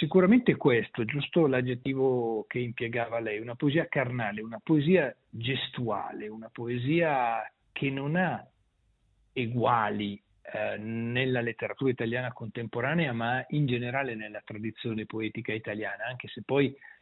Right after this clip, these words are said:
filiazioni e derivazioni si possono con un, eh,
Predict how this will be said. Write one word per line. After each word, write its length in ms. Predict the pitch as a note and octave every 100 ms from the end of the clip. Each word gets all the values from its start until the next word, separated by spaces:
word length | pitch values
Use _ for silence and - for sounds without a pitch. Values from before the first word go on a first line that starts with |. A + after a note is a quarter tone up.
| _ - -
filiazioni 760 | C#3+ B2+ B2 - - D3 D3+ B2+
e 60 |
derivazioni 880 | A#2+ A#2+ A2+ - - C#3+ D3 C3+ A#2
si 160 | - A2+
possono 520 | - B2+ - B2 A2+
con 240 | - A2+
un, 540 | A2 A2+ A2 A2 G#2+ G#2
eh, 340 | G#2 G2+ G#2